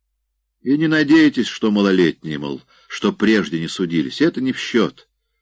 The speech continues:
Да-да, не в счёт. Вы пойманы с поличным». Кивнул он на знакомые Авдию рюкзаки и чемоданы с анашой, разбросанные по полу.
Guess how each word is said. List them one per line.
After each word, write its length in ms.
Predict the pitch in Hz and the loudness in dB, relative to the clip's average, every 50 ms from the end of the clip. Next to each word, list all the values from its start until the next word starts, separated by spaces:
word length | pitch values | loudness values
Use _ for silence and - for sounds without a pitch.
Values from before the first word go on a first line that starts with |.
| _ - | _ -8
Да-да, 340 | - 165 180 190 180 160 | -4 -2 0 2 2 2
не 100 | 135 113 | 0 0
в 60 | 101 - | -2 -4
счёт. 440 | - - 170 135 101 - - _ _ _ _ _ _ _ _ _ _ _ | -2 0 2 2 2 -2 -6 _ _ _ _ _ _ _ _ _ _ _
Вы 360 | - 78 98 139 165 170 170 170 | -6 0 4 6 6 8 6 6
пойманы 640 | - - 127 147 160 165 160 156 156 151 156 156 | 4 2 2 4 4 4 4 2 2 2 2 0
с 140 | 151 - - | 0 -2 -6
поличным». 720 | - - 127 143 156 156 - - - - 87 69 62 - _ _ _ _ _ _ _ _ _ _ _ _ _ _ _ _ _ _ _ | -4 0 2 6 6 6 4 2 -2 -8 -8 -10 -10 -14 _ _ _ _ _ _ _ _ _ _ _ _ _ _ _ _ _ _ _
Кивнул 420 | - - 90 80 85 107 117 117 113 | -4 -4 -2 -2 0 0 0 2 2
он 240 | 113 107 104 101 _ | 0 0 -2 -6 _
на 120 | - 92 82 | -8 -8 -8
знакомые 540 | 71 78 82 78 - 104 104 98 92 90 92 | -6 -6 -6 -4 -2 -2 0 0 0 -2 -2
Авдию 420 | - 90 92 85 78 76 82 82 | -2 -2 -2 -2 -2 0 0 0
рюкзаки 480 | 78 80 69 - 85 78 - - 92 82 | 0 0 -2 -2 -4 -4 -4 -2 -4 -4
и 40 | 78 | -4
чемоданы 560 | - - 95 80 80 80 80 101 117 120 120 | -4 -6 -6 -4 -4 -2 -2 -2 -2 -2 -4
с 100 | 113 - | -6 -6
анашой, 540 | 113 107 107 104 - - 107 104 101 98 98 _ _ _ _ _ _ - | -4 -4 -4 -4 -4 -2 0 2 0 0 -2 _ _ _ _ _ _ -10
разбросанные 720 | - 85 78 - - - 90 85 - - 82 80 82 82 76 | -6 -6 -6 -6 -4 -2 -2 -2 -2 -4 -10 -8 -8 -8 -8
по 200 | - - 76 67 | -6 -6 -8 -8
полу. 280 | - - 64 64 - | -8 -12 -14 -14 -16